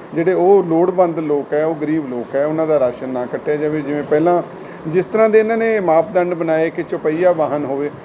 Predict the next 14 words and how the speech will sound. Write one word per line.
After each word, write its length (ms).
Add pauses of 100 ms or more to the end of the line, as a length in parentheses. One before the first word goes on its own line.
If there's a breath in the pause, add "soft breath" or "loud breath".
(120 loud breath)
ਬਹੁਤ 240
ਸਾਰੇ 240
ਸਾਡੇ 340
ਅਜਿਹੇ 300
ਸਾਥੀ 360
ਨੇ 200 (340 loud breath)
ਜਿਨ੍ਹਾਂ 220
ਦਾ 100
ਚੁਪਹੀਆ 460
ਵਾਹਨ 340
ਉਹਨਾਂ 200
ਦਾ 120
ਰੁਜ਼ਗਾਰ 520
ਹੈ 100